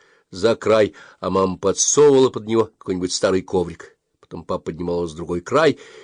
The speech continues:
и таким образом шкаф обязательно оказывался весь целиком на коврике. Водить его по паркету просто так строго запрещалось.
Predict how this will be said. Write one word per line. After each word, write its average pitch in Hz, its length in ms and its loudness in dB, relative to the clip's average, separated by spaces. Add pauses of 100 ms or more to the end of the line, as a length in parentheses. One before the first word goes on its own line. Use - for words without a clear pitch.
(120)
и 117 100 -4
таким 117 300 -2
образом 107 280 0
шкаф - 300 -2
обязательно 104 380 -2
оказывался 104 680 -4
весь 101 260 -4
целиком 98 460 -4
на 92 80 -6
коврике. - 400 -12 (840)
Водить 101 460 -4
его 104 100 2
по - 60 -16
паркету 107 360 -2
просто - 320 -6
так 95 160 -4
строго 90 320 -6
запрещалось. - 720 -10